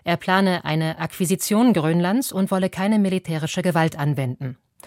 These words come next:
Vor den Menschen in Grönland und Dänemark habe er großen Respekt. Der dänische Außenminister Rasmussen nannte Trumps Zusage, auf Gewalt zu verzichten, positiv. Man werde weiter den diplomatischen Weg beschreiten.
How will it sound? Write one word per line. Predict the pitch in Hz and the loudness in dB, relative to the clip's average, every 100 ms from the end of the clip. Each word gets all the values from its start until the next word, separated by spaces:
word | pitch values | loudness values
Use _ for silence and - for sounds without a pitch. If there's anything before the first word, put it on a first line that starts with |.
| - - - | -20 -20 -12
Vor | - 165 | -2 0
den | 151 | 2
Menschen | 156 196 - 180 | 4 2 2 -2
in | 156 160 | 0 0
Grönland | 151 156 151 147 143 | 2 2 2 0 0
und | 156 147 | 0 -2
Dänemark | 143 143 139 135 135 | 0 0 0 -2 -4
habe | 143 135 | -6 -4
er | 139 | -4
großen | 131 147 135 160 | -2 -2 -2 -2
Respekt. | 151 165 - 160 - - _ - _ _ - - - - _ - | 0 -2 -2 -6 -8 -20 _ -20 _ _ -20 -20 -20 -20 _ -2
Der | 202 | 2
dänische | 208 220 269 - 220 | 4 4 4 2 0
Außenminister | 208 - 220 208 208 196 180 | 0 2 4 4 4 2 0
Rasmussen | 226 - 214 - 151 | 0 0 0 0 0
nannte | 147 160 175 170 | 0 0 0 -4
Trumps | - 185 208 - | -2 0 0 -4
Zusage, | - 220 202 175 160 151 - | -6 -4 -2 -2 0 -4 -2
auf | 147 - | -6 -4
Gewalt | 151 156 196 | -2 0 0
zu | - 156 | -2 -6
verzichten, | - 151 190 185 - 208 | -4 -2 -2 -4 2 0
positiv. | - 214 214 208 139 127 - - - - _ _ | 2 2 2 0 -6 -10 -16 -18 -20 -20 _ _
Man | 156 143 | -2 0
werde | 139 143 147 | 0 0 0
weiter | 147 160 185 165 | 2 0 0 -2
den | 139 143 139 | -2 -2 -2
diplomatischen | 143 143 156 151 170 170 147 156 151 | -4 -4 0 2 2 0 -4 -2 0
Weg | 156 - | -2 -4
beschreiten. | - 147 143 135 143 135 | -8 -6 -4 -4 -6 -10